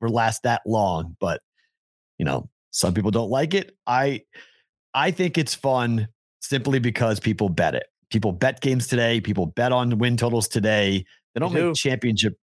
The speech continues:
Speaker 1: predictions, but people bet it today. Once it comes out, people will be betting it tonight. If they think they have an angle or an edge,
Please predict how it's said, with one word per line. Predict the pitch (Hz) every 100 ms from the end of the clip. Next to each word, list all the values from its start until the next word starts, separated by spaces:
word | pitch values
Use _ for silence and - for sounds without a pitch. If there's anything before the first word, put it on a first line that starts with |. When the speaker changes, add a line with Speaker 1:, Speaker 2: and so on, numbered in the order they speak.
| -
Speaker 1:
predictions, | 113 90 98 - 87
but | 95
people | 131 131
bet | 101 131 117
it | 98
today. | 113 107 85
Once | 78 110 143
it |
comes | 139 135 143
out, | 120
people | 90 104 98
will | 98
be |
betting | 98 135 135
it | 135
tonight. | - 120 120 175 - - - -
If | 92
they | 98
think | 87 143 147 131
they | 120
have | 127 123 110 -
an | 123
angle | 127 120 117
or | 110 110
an | 107
edge, | 110 101 92 -